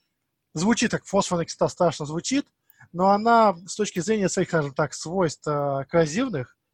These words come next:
даже более мягкая, чем уксусная кислота. И почему её используют в Кока-Коле, это мы уже на опыте потом выяснили.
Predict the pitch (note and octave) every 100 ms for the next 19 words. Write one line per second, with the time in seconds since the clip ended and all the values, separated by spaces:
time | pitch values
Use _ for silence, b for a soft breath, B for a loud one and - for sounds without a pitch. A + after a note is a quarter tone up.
0 | b b F3 F#3 G3 G#3+ G#3 G3+ A3 A3+
1 | - F3 G3 G3 - - B2 A2+ - B2
2 | A#2 G#2 _ _ - F3 G3 G3+ G3 -
3 | A3+ A3 A3 - D4+ B3 F#3+ D#3 D#3+ C#3+
4 | - E3+ - F#3 C3+ C3 D#3+ F#3+ F3+ F#3
5 | E3 F#3+ E3+ D3 C#3 C#3 C#3+ G3 G#3 -
6 | D#3+ D3+